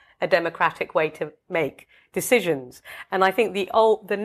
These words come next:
nexus we had in the post-war period also had problems. That was one which was led by local authorities and councils,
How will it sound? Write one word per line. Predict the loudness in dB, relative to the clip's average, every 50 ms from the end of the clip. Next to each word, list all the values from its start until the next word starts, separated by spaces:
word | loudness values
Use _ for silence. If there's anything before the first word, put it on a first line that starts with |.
| 0
nexus | 0 0 -2 -8 -8 -8 -8 -8 -8 -6
we | -6 -4
had | 0 2 2 2 2 0
in | -2 -2 -2 -4
the | -4 -2 -2 -2 -4 _ _ _ _ _ _ _
post-war | 4 4 4 4 0 -6 -12 -10 -10 -10
period | -10 -10 -10 -8 -8 -8 -8 -10 -10 -10 _ _ _ _ _ -6
also | -4 -4 -2 0 2 0 2
had | 0 -2 -6 -6 -8
problems. | -12 -12 -12 -12 -16 -20 -20 -20 -20 -20 _ _ -20 -20 -20 _ _ 2
That | 2 2 2 2
was | -2 -4 -4 0 2
one | 4 4 2 0 -4 -10
which | -8 -8 -8 -8 -8 -4 -2
was | -2 -2 -2 -4 -8 -8
led | -2 0 2 2 2 0 -6 -16 _ -6
by | -4 -2 -2 -2 -4 -4 -6 -6 -8 _ -20 _ _ -2
local | 2 2 2 2 2 -2 -2
authorities | -2 -2 -4 -4 -4 -6 -8 -10 -12 -12 -12 -12 -14 -14 _ -4
and | -4 -4 -4 -4
councils, | -6 -4 -4 -4 -4 -6 -10 -12 -10 -8 -8 -8 -10 -12 -16 -20